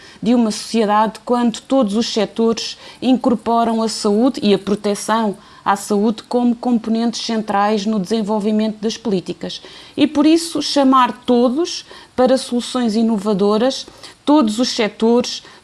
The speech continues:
todas as dimensões e grupos populacionais, eu penso que este é que vai ser, de facto, o grande desafio.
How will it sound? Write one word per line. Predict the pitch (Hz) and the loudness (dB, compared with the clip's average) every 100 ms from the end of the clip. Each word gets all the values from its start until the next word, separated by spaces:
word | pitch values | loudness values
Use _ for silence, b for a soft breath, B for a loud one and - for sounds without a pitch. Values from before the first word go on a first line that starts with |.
| - | 0
todas | 285 240 269 | 2 4 4
as | 254 220 | 2 2
dimensões | 240 240 233 - 240 247 220 | 2 2 0 -2 -2 0 0
e | 220 | 0
grupos | 214 214 - - | 0 -2 -4 -8
populacionais, | 220 214 202 202 214 208 208 233 - B B | -6 -6 -8 -6 -4 0 0 -2 -8 B B
eu | - | -4
penso | - 247 233 | 0 -2 -2
que | - | -2
este | 254 247 247 | -2 0 -2
é | |
que | 233 | -2
vai | 208 226 | 0 0
ser, | 226 - 226 | 0 -2 -2
de | 220 - | -2 -4
facto, | 214 214 214 240 220 | 0 0 -2 -6 -2
o | 226 | 0
grande | 208 202 202 196 214 | 2 2 0 0 -2
desafio. | 170 226 220 185 | -2 -4 -4 -4